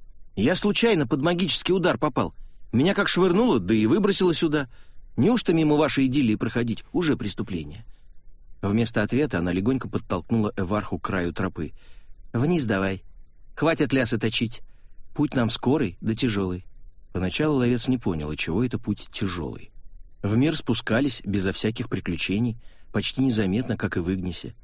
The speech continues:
словно кто-то специально построил незримую лестницу в небесах. Варха будто на крыльях летел,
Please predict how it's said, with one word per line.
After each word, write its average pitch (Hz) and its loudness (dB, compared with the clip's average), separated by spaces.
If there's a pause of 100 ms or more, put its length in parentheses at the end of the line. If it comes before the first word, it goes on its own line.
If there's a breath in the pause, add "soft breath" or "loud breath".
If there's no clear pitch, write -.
(160)
словно 123 2
кто-то 127 0
специально 123 0
построил 117 0
незримую 113 2
лестницу 110 0
в 85 -4
небесах. 82 -6 (600)
Варха 95 0
будто 95 -2
на 90 0
крыльях 117 -2
летел, 82 -4